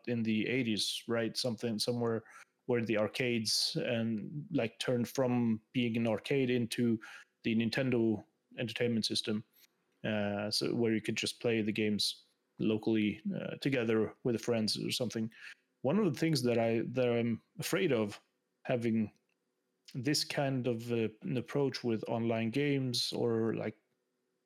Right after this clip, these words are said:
cloud gaming is that we won't be able to have a history. Uh, we can't, we can't really show off history, right? In, in, in the sense that we ha-, we have done so far. I mean,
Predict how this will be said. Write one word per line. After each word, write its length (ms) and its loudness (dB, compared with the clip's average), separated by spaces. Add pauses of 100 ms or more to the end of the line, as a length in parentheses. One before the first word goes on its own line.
cloud 300 0
gaming 520 2
is 280 0
that 260 0 (500)
we 260 2
won't 300 2
be 160 0
able 180 0
to 140 -8
have 420 -2 (200)
a 260 -2 (100)
history. 720 -2 (880)
Uh, 140 -10
we 100 -2
can't, 220 -2
we 100 2
can't 240 -4
really 160 4
show 240 0
off 320 -4
history, 540 -2
right? 260 -4 (640)
In, 300 -4
in, 240 -2
in 180 -2
the 100 0
sense 300 0
that 200 0
we 220 0
ha-, 140 -6
we 540 0
have 220 -2
done 180 0
so 160 0
far. 260 -2 (840)
I 80 -2
mean, 220 0